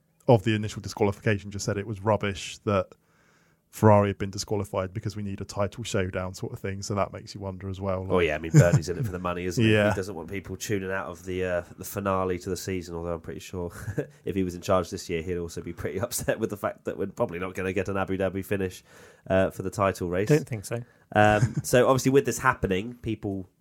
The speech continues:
Speaker 2: were then very much on the side of McLaren and wanting them to win after this whole debacle.
Speaker 1: Yeah,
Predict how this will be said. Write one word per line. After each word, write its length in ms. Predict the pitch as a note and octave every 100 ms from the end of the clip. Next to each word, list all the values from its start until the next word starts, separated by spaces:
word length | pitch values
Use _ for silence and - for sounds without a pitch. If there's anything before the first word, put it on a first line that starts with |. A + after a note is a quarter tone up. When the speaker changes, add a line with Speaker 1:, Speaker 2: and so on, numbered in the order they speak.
| -
Speaker 2:
were 100 | G2+
then 260 | F#2+ G2 F#2+
very 300 | F#2+ D3 C3+
much 320 | B2+ A#2+ -
on 140 | - D3
the 60 | C3+
side 300 | D3+ C#3+ B2+
of 60 |
McLaren 600 | B2+ A#2+ D#3 C3 G2+ F2 E2
and 140 | G2+ G2+
wanting 420 | G#2+ G2 A2 F#2+
them 180 | G#2 G2
to 80 | G#2
win 360 | G#2+ G2 F2+ E2 -
after 260 | F#2 -
this 200 | F2+ E2+
whole 180 | G2+ F2+
debacle. 580 | E2 F2 E2 - E2+ - _ _ _
Speaker 1:
Yeah, 400 | A#3+ B2 G#2 F#2+